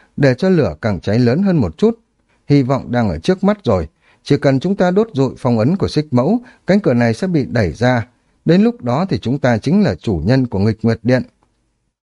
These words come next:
Khoảnh khắc khi chúng ta trở thành chủ nhân Nghịch Nguyệt Điện thì chính là ngày hạo kiếp của Hồng Nguyệt Thần Điện bủa xuống. Đội trưởng phấn khởi, vừa gặm như chó điên, vừa chuyển ra thần niệm. Dựa theo tốc độ của ngôi sao Hồng Nguyệt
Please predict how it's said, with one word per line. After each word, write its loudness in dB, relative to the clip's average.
Khoảnh 2
khắc -2
khi 2
chúng -2
ta 0
trở -2
thành -2
chủ -2
nhân 2
Nghịch 0
Nguyệt -2
Điện 0
thì 0
chính 2
là 0
ngày -2
hạo -2
kiếp 2
của -4
Hồng 0
Nguyệt 0
Thần 0
Điện 0
bủa 0
xuống. 0
Đội 2
trưởng 0
phấn 0
khởi, -2
vừa 2
gặm -2
như 2
chó -2
điên, 0
vừa 2
chuyển -4
ra 2
thần -2
niệm. 2
Dựa 2
theo -4
tốc -2
độ -2
của -8
ngôi 2
sao -2
Hồng -2
Nguyệt 0